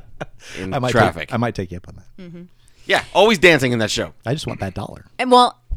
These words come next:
Speaker 3: I did watch some other types of things. So I did actually get to watch, uh, Lockwood and Company, which is, it's had its first season on Netflix. And I didn't know, um, but it's based on a book series written by Jonathan Stroud,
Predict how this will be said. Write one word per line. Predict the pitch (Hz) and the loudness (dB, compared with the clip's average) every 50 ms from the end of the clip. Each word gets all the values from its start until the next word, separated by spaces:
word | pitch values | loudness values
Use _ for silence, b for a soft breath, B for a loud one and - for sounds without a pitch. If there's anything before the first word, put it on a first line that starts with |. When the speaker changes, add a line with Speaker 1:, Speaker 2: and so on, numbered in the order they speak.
| - | -2
Speaker 3:
I | 247 247 | 0 0
did | 254 311 349 339 | 2 2 2 4
watch | 392 403 - - | 4 4 4 2
some | - - | -2 -2
other | - 214 190 165 | -2 -2 -2 -2
types | 160 - 170 160 156 - | -6 -6 -8 -8 -8 -12
of | - - | -18 -16
things. | - - 156 165 170 - | -10 -8 -8 -8 -8 -4
So | - 196 | 0 0
I | 196 196 | 2 4
did | 233 247 | 6 6
actually | 254 254 262 - - 262 247 | 6 6 4 2 -2 -2 -2
get | 226 214 - | -2 -4 -6
to | 226 | -6
watch, | 202 180 190 185 185 - - - - - - - - _ - - - - - | -4 -2 0 0 0 -2 -4 -8 -10 -10 -10 -12 -16 _ -20 -20 -18 -12 -6
uh, | 180 170 165 165 160 165 | -4 -2 -2 0 -2 -2
Lockwood | 160 170 180 185 - - 196 190 | -2 -2 -2 -4 -4 -6 -8 -8
and | 196 202 202 | -8 -10 -10
Company, | - 180 160 147 165 185 226 302 - _ - - - - - - - _ B B B B B B B - | -10 -10 -10 -10 -10 -8 -8 -10 -10 _ -20 -20 -20 -20 -20 -20 -20 _ B B B B B B B -6
which | 190 190 180 - - - | -4 -4 -4 -4 -8 -6
is, | - 190 185 180 180 175 156 | -4 -2 -2 -2 -2 -4 -6
it's | 175 - - | -8 -4 0
had | 202 202 185 | 0 0 0
its | 202 - | -2 -6
first | - - 220 214 - | -4 -4 -4 -4 -2
season | - 226 208 202 220 214 | -4 -4 -2 -2 -2 -2
on | 196 196 185 | -2 -2 -2
Netflix. | 180 - - - 139 131 185 - - - - - b b b b b b b b | -4 -6 -6 -8 -8 -8 -8 -10 -14 -14 -16 -18 b b b b b b b b
And | - 208 | 0 0
I | 208 | 2
didn't | 196 285 339 381 247 175 | 4 4 2 2 0 -2
know, | 160 131 151 160 214 262 262 - _ - - - - | -4 -2 -2 -2 -2 -4 -6 -8 _ -20 -20 -10 -6
um, | 202 185 180 175 175 175 | -6 -4 -4 -4 -6 -6
but | 170 - 202 202 | -2 0 2 2
it's | 202 196 - - | 2 0 -2 -4
based | - 214 247 262 - 269 | -4 -2 -2 -2 0 0
on | 247 | 0
a | 247 | 2
book | 196 233 226 - | 0 0 -2 -2
series | - 202 190 185 185 180 185 | -4 -4 -2 -2 -2 -2 -4
written | 170 151 165 170 160 | -6 -6 -4 -4 -4
by | 160 160 160 160 | -2 -2 -2 -4
Jonathan | 147 160 147 151 151 - 165 156 | -4 -6 -6 -8 -8 -10 -10 -8
Stroud, | - - 339 359 180 143 185 262 277 | -2 -2 -2 0 0 0 0 0 -2